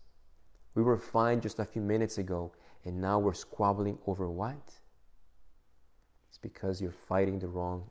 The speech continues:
enemy. Therefore, we also, like Moses,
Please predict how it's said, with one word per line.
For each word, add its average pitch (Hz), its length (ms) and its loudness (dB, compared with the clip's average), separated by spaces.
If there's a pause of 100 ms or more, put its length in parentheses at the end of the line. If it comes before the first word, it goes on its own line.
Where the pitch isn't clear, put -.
(140)
enemy. 80 440 -4 (1200)
Therefore, 120 760 10 (100)
we 113 180 6
also, 104 440 6
like 92 240 6
Moses, 92 680 2